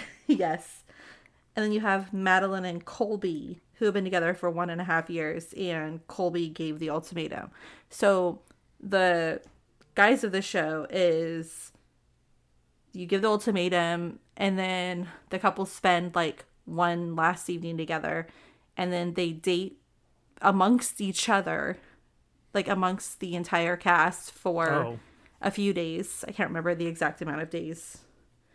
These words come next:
Speaker 1: And then they decide at the end of that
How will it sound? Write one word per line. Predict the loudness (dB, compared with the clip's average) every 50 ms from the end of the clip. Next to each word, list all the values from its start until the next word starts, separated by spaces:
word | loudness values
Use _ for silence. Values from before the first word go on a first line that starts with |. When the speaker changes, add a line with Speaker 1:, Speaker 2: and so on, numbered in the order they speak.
| _ _ _ _ _ _ _ _ _ _ _
Speaker 1:
And | -2 -2 0 2
then | 2 2 2 2 0 0 -2 -4 -4 -6 -6 -10 -14 _ _ _
they | -8 -4 -2 0 0 0
decide | -2 -2 2 4 4 6 6 4 2 0 -4 -6 -12 -18 -20 -20 _ _ _ _ _ _ -2
at | 0 0 2
the | 2 2
end | 2 2
of | 2 4
that | 6 6 6 4 2